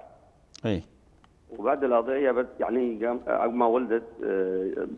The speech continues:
Speaker 2: قامت نزيف، نزيف دم عندها.
Speaker 1: إيه.
Speaker 2: في هذا الشيء الأطباء قالوا لازم نشيل الرحم.
Speaker 1: مهم.
Speaker 2: زين، آه، انجبرت عشان قالوا ما بشيل الرحم بتموتين.
Speaker 1: إيه.
Speaker 2: انجبرت وشالت الرحم. الحين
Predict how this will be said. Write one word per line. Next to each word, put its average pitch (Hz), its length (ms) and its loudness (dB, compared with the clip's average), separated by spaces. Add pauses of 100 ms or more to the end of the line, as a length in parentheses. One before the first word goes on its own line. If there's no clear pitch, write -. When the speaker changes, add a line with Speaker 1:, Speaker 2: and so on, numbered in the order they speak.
(120)
Speaker 2:
قامت 120 280 2
نزيف، 117 360 -4
نزيف 117 360 2
دم 110 140 4
عندها. 95 340 -4 (840)
Speaker 1:
إيه. 101 180 0 (160)
Speaker 2:
في 120 80 -2
هذا 135 180 4
الشيء 147 280 6
الأطباء 135 420 2
قالوا 143 180 2
لازم 139 320 0
نشيل 120 480 -4
الرحم. 98 280 -6 (920)
Speaker 1:
مهم. 101 260 -2 (840)
Speaker 2:
زين، 123 320 2 (160)
آه، 104 480 0 (100)
انجبرت 139 380 4
عشان 139 220 0
قالوا 151 320 4
ما 165 120 4
بشيل 151 300 -2
الرحم 170 260 -2
بتموتين. 139 460 -2 (720)
Speaker 1:
إيه. 104 240 2
Speaker 2:
انجبرت 170 480 4
وشالت 127 400 2
الرحم. 98 280 -10 (480)
الحين 185 520 2